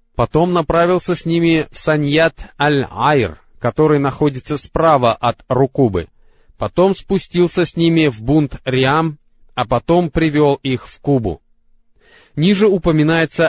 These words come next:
о некоторых событиях, имевших место в пути.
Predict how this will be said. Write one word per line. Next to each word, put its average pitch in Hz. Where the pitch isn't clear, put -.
о 139
некоторых 160
событиях, 160
имевших 120
место 147
в -
пути. 113